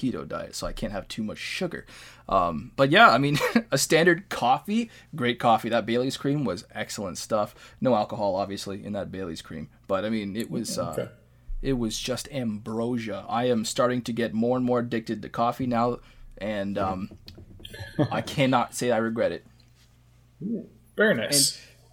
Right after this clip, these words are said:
Speaker 1: those who are listening carefully can probably tell that I'm a little, uh, overly caffeinated. I've been pretty
Speaker 2: <laughs>
Speaker 1: rambunctious today, and I can't really find my words as well as I normally don't. <laughs> So, yeah, I'm drinking coffee. What about you, man?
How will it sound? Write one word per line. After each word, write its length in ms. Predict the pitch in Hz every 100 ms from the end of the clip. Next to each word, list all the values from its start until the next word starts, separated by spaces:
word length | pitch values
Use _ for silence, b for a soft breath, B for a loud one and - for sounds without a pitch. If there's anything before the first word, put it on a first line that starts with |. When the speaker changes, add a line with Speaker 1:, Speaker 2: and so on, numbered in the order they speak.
| 175
Speaker 1:
those 240 | 190 180
who 80 | 180
are 60 | 147
listening 340 | 135 123 117
carefully 340 | 110 107 101 104
can 120 | 110
probably 260 | 117 110 101
tell 280 | - 104 101
that 120 | 98
I'm 120 | 101
a 40 |
little, 400 | 101 107 101 92
uh, 180 | 95 92 - _ - _ _
overly 380 | 185 170 139 120
caffeinated. 640 | - 95 - 85 82 87
I've 140 | 95 113
been 180 | 110
pretty 320 | 110 135 117 104 - -
Speaker 2:
<laughs> 220 | 196 -
Speaker 1:
rambunctious 680 | 143 123 120 117 113 101 -
today, 340 | - 101 95 95
and 60 |
I 80 | 95
can't 260 | - 123 87
really 180 | 110 98
find 360 | - 113 110
my 140 | 104 98
words 640 | 98 104 104 95 98 - b b b
as 180 | - 107
well 280 | 107 101
as 100 | 98
I 140 | 104 92
normally 520 | 104 104 110 110 104 - _ _ -
don't. 360 | 208 - - - - -
<laughs> 320 | - - -
So, 320 | 226 - 151 139 B B B B B B B -
yeah, 240 | 135 110 - -
I'm 160 | - 151
drinking 220 | 143 139
coffee. 440 | 123 90 - 101 - - - - - - - -
What 60 | 143
about 180 | 139
you, 120 | 123 117
man? 260 | 110 113